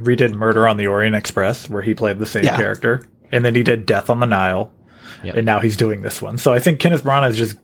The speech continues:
Speaker 1: giving himself jobs <laughs> by doing this,
Speaker 2: <laughs>
Speaker 1: 'cause he directs these as well.
Speaker 2: Oh, I didn't know that. But M-
Speaker 1: Yeah.
Speaker 2: Murder on the Orient Express was great too.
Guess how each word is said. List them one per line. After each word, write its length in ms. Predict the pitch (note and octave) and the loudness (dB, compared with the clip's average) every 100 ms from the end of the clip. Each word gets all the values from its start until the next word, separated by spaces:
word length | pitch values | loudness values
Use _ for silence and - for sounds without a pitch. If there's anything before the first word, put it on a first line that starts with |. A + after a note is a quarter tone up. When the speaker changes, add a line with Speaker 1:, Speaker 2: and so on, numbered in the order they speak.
| _ | _
Speaker 1:
giving 260 | B2+ A#2+ A#2 | 2 2 -2
himself 380 | A2+ A#2 G2+ | -2 -2 -2
jobs 460 | - F#2 F2 C3 - - C3 | -4 -6 -6 -10 -14 -12 -12
<laughs> 200 | - - | -12 -12
by 120 | A#2 G#2 | -10 -8
doing 320 | A#2+ C#3+ G#3 C3 | -6 -4 -4 -4
this, 260 | - E3 - C#3 - | -4 -4 -4 -12 -14
Speaker 2:
<laughs> 160 | - - | -4 0
Speaker 1:
'cause 100 | F3 | 4
he 80 | E3+ | 4
directs 460 | D#3 C#3 D#3+ - | 4 4 2 0
these 280 | B2+ G#2+ G2+ | 0 0 -2
as 120 | G2+ | -6
well. 360 | G#2 G#2 F2 - - - _ _ _ _ - | -4 -4 -6 -16 -20 -20 _ _ _ _ 0
Speaker 2:
Oh, 240 | E3 A2+ B2+ | 0 0 -2
I 120 | A#2 | 0
didn't 160 | A#2 A#2 | 0 0
know 100 | B2 | -4
that. 220 | A#2 A#2 | -4 0
But 200 | C3+ B2+ | 0 0
M- 120 | C3+ C3+ C3+ | -8 -6 0
Speaker 1:
Yeah. 60 | |
Speaker 2:
Murder 260 | C3 D#3+ D3 | 2 4 4
on 60 | C#3 | 2
the 80 | |
Orient 260 | C3+ C3+ A#2+ | 2 2 0
Express 400 | A2 - B2+ - | -4 -4 -4 -4
was 120 | A2 | -8
great 260 | - G#2+ G#2 | -6 -6 -6
too. 240 | - A2+ | -8 -10